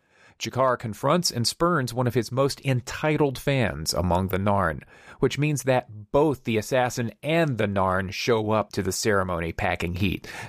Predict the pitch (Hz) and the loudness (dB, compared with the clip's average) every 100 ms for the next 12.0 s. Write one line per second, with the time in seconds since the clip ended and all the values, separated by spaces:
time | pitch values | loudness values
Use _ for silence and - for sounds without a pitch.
0 | - 101 127 151 - 127 - 120 117 110 | -12 -2 0 0 -2 -6 -4 -4 0 2
1 | 101 98 92 90 - 147 135 120 104 101 | 2 -2 -2 -4 0 0 0 -4 -2 -2
2 | 98 107 139 156 139 - 113 101 - 104 | -2 -2 0 0 -2 -2 0 0 -2 0
3 | 110 127 110 104 87 92 90 87 - 104 | 2 0 0 0 2 0 -4 -4 -2 0
4 | 98 - - 90 60 - - _ _ - | 0 -2 -2 -2 -2 -4 -6 _ _ -20
5 | - - 98 - 117 110 - 120 120 120 | -20 -4 -4 0 0 0 -4 0 2 2
6 | 127 143 131 - 107 143 139 123 131 180 | 2 0 -6 -6 -2 2 2 0 0 0
7 | 151 - 117 120 113 - 113 107 175 214 | 0 -2 0 2 2 0 0 0 2 2
8 | 123 110 - _ - - 165 165 214 247 | 2 -2 -10 _ -20 -4 -2 0 2 2
9 | 214 113 87 98 - 98 95 127 175 - | 2 0 -2 -4 -2 0 2 2 2 -2
10 | 131 135 135 135 87 - 123 127 135 104 | 0 2 2 0 -4 -2 0 0 0 -4
11 | 85 113 107 - 117 104 101 71 65 | -2 2 2 0 -6 0 0 2 -2